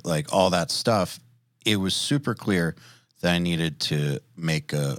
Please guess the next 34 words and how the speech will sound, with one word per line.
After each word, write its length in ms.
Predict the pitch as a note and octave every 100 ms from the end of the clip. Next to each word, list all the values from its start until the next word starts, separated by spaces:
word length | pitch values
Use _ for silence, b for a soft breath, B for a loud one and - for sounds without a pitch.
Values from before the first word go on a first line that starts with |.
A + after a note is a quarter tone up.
| -
make 240 | D#2 D#2 D#2
a 40 |
move, 400 | F#2+ A2+ D#2 -
which 240 | F2+ E2
is 400 | E2 D#2+ D#2 - - _ _ _
how 200 | - E2+
I 120 | D#2 D#2
got 380 | E2 D#2 D2 -
to 340 | D#2 D2+ C#2 - b b b _ -
Audio 260 | A#2 G#2
Hammer. 360 | D2+ D#2 C#2 - -
And 180 | F2 E2+
then 320 | D#2+ D#2+ D#2 -
I 80 |
went 220 | E2 E2 -
through 120 | E2+
that 140 | D#2
same 260 | - F2+ E2+
calculation 760 | - E2 - D#2 D#2 - E2
before 540 | D2+ D#2 E2+ D#2+ D#2 D2 B B B
starting 420 | - - F2 D#2+
U 140 | D#2 D#2+
R 160 | D#2
M. 260 | F#2 F#2 C#2+
And 100 | D2+
so, 220 | - F2+
like, 400 | E2 D#2+ D#2 - - - _ _
taking 340 | - A#2 A#2+ F#2
stock 440 | - C3 C3+ A#2+
of 80 | F2
those 240 | D#2+ D#2
things 380 | - D#2 D#2 E2
and 100 | D2+
how 280 | D#2+ D#2+